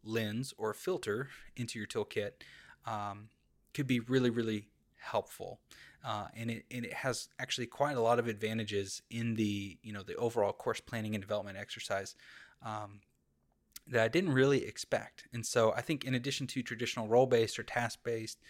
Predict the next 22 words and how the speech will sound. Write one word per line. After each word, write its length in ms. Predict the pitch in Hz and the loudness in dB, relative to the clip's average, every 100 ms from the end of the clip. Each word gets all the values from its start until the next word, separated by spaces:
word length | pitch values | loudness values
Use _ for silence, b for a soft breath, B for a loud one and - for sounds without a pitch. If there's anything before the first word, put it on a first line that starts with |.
| B B B | B B B
breakdowns, 760 | 131 160 - 95 90 92 131 - B B B | 0 0 0 -8 -6 -8 -10 -14 B B B
I've 180 | 120 127 | -2 0
started 340 | - 131 117 | 2 2 4
aligning 580 | 107 101 113 135 175 120 | 2 2 4 4 4 2
the 100 | 107 | 0
content 460 | - 110 107 - 107 | -2 0 -2 -4 -8
that 80 | 104 | -6
I'm 120 | 101 | -6
being 360 | 104 101 101 - | -6 -8 -10 -8
asked 260 | 113 110 - | -4 -4 -4
to 100 | 123 | -8
create 520 | - 117 107 104 107 - | -4 -2 -2 -2 -6 -4
or 340 | 107 104 104 | 0 0 0
we 200 | 117 110 | -4 -8
are 240 | 101 104 98 - | -6 -6 -4 -2
building 260 | 113 110 | -2 -2
with 120 | 101 | -6
clients 400 | - 110 104 104 | -6 -4 -4 -8
in 40 | 104 | -12
collaboration 440 | 113 104 110 - | -10 -6 -4 -6
with 120 | 107 - | -4 2
them. 280 | 143 139 | 2 2